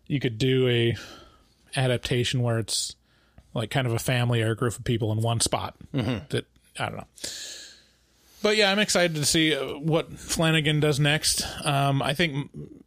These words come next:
Speaker 1: if anything that would, if there's anything that would keep this from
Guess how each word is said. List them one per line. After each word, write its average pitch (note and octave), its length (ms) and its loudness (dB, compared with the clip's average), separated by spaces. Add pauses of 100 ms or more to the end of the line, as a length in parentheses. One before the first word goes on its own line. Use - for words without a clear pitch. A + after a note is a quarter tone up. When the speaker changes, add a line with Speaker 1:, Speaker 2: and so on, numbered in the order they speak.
(380)
Speaker 1:
if - 240 -2
anything D3+ 640 2
that C#3 120 0
would, B2+ 200 -2 (500)
if - 160 -2
there's D3+ 160 2
anything D#3+ 300 2
that C#3 120 2
would C3 140 0
keep C3+ 220 0
this C3+ 260 0
from B2 540 0